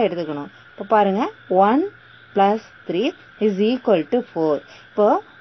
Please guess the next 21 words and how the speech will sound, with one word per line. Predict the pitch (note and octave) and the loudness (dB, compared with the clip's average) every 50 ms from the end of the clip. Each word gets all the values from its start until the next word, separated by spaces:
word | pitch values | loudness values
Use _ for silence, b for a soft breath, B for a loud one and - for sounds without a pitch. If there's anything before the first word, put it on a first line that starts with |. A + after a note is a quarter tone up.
| - F#3 G#3 | -2 0 2
ஒன்ஸோட | A#3 C4+ C4 - C#4 C4 B3 A#3 A3+ G#3 G#3 | 2 0 0 0 0 2 2 4 4 4 4
value | G#3 A3 A3 A3+ A3+ A3+ A3 | 4 4 4 4 4 2 2
என்ன, | A3 A3 A3 A3+ A3+ A3+ A3+ A3 - - - - | 2 2 2 2 0 0 -2 -6 -12 -18 -12 -6
Four. | - F3 E3 D#3+ D3+ - B B B B - - | -2 -2 0 -2 -2 -6 B B B B -10 -8
Next | G3 G3 - - - B3 A#3 | -8 -8 -6 -4 -2 0 0
எங்க | A3 A3 B3+ A#3+ B3 | 0 0 0 0 2
போறோம், | A3+ G3+ G#3 B3 F#4 A4 - - - - | 2 2 2 2 -2 -4 -6 -12 -6 -2
டென்ஸ் | A3+ A#3+ C#4 D#4+ D#4+ - - - | 0 2 2 2 0 -2 -2 0
காலத்துக்கு | C4+ A3+ F3+ D3 - G3+ G#3 C#4 C#4+ C#4 G#3 | 2 2 2 0 -2 -4 -2 -2 -2 0 0
போறோம். | E3 D3+ D3+ - - - - - - - - - - - - - - - - | -2 -2 -4 -8 -14 -20 -20 -20 -20 -20 -20 -20 -20 -20 -20 -20 -20 -20 -16
இப்போ | - E3 G3+ G3 - - | -8 -6 -6 -6 -4 -2
டென்ஸ்ல | F#3 F#3+ G#3+ B3+ B3+ - - A3+ G3 A3 C#4 B B B B B - - | -2 -2 -2 -2 -4 -4 -2 0 2 2 0 B B B B B -6 -2
த்ரீ | B3 A#3+ C4 C#4 D#4 E4+ F4+ F#4 - - - | 0 0 2 4 2 2 0 -4 -10 -6 -2
பிளஸ் | G#3+ G#3+ A#3 C4+ C4 - - - - | 0 2 2 0 -2 -6 -8 -6 -4
சிக்ஸ் | F3+ - - - - - F#3 F3+ F3 E3 D#3 B B B B B B B - F#3 G3 | -4 -4 -8 -14 -10 -4 -2 -2 0 -2 -4 B B B B B B B -4 0 0
is | A3 G#3+ G#3 A#3 A#3 | 2 2 2 2 2
equal | A#3 A3 - B3 A#3 A#3 A3 - | 2 0 0 0 0 0 0 0
to | E4 G#4 A#4 - - - - F3+ E3+ E3 | 0 0 0 -2 -8 -12 -8 -6 -4 -2
nine. | D#3+ D#3 D#3 D#3 D#3+ E3+ F3+ F3+ E3+ D#3 D3 B B B B B | -2 -2 -2 -2 -2 -2 -2 -2 -4 -4 -8 B B B B B
இப்போ | B - F#3+ G3 G#3+ - - | B 0 0 0 0 0 0
டென்ஸோட | G3 F#3+ G3 G3 - - A#3 A3+ G#3+ | 0 0 0 -2 -2 -2 0 2 2